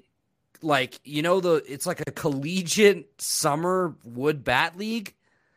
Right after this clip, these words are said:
So it's like he's playing with, like, a bunch of college kids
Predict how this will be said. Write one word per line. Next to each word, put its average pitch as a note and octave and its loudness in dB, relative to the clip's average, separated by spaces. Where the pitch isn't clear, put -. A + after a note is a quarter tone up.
So F3 2
it's F3 2
like F#3+ 2
he's F#3 -4
playing A3+ 4
with, G3+ 0
like, E3 -2
a C#3 -12
bunch F3 -2
of D3 -2
college D#3 -2
kids F#2+ -8